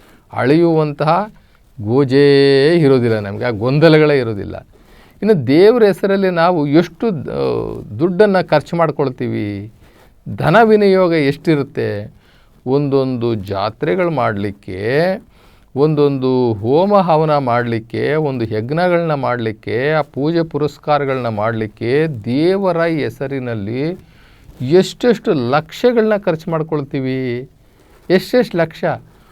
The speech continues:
ಊರಿಗೊಂದೊಂದು ದೇವರು, ಹೌದಾ? ತಿರ್ಗಾ ಮತ್ತೆ ಆ ಊರಿನಲ್ಲಿರ್ತಕ್ಕಂಥ ಎಲ್ಲ ಮನೆಗಳಿಗೂ ಒಂದೊಂದು ದೇವರು. ಸಾಮಾನ್ಯ ನಾವೆಲ್ಲ ಅಂದ್ಕೊಂಡೇ ಅನ್ಕೋತೀವಿ, ನಮ್ಮ ಮನೆ ದೇವ್ರಿಗೆ ಹೋಗಿದ್ದೋ,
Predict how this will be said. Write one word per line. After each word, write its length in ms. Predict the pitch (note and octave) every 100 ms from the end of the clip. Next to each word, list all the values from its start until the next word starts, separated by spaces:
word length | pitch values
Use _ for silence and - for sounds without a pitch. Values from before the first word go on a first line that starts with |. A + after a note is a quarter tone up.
| - -
ಊರಿಗೊಂದೊಂದು 680 | C#3 F3+ G#3 G3 F#3+ F3+ F3+
ದೇವರು, 260 | E3+ G#3 F#3+ - _ - _ _ -
ಹೌದಾ? 460 | D#3+ F3+ G3+ G3+ _ _ _ _
ತಿರ್ಗಾ 480 | D#3 F3 G#3 A3+ C4 _ _ _ A#2
ಮತ್ತೆ 380 | C#3 - -
ಆ 380 | G3 - A2 B2+
ಊರಿನಲ್ಲಿರ್ತಕ್ಕಂಥ 960 | F#3 G3 G3 G3 G3 F#3 G3 F3+ G3 F#3+
ಎಲ್ಲ 540 | F3+ G#2 A2+ D3 F3+
ಮನೆಗಳಿಗೂ 520 | F#3+ C3 D#3+ F3+ F#3
ಒಂದೊಂದು 300 | F3+ F3+ F3
ದೇವರು. 360 | D#3+ G3+ F#3+ C#3 - _ _ _ _ -
ಸಾಮಾನ್ಯ 320 | G#3+ C#4+ D#4+
ನಾವೆಲ್ಲ 340 | A3+ G3+ A#3
ಅಂದ್ಕೊಂಡೇ 440 | G#3 G#3+ A3 B3+ A#3
ಅನ್ಕೋತೀವಿ, 600 | F#3+ D#3 C#3+ C3 A#2+ A#2 - - _ _ -
ನಮ್ಮ 240 | D#3 F3+ E3+
ಮನೆ 180 | F#3
ದೇವ್ರಿಗೆ 320 | G#3 G3+ G3 F3+
ಹೋಗಿದ್ದೋ, 640 | F3 D#3+ C#3+ D3+ C3 G2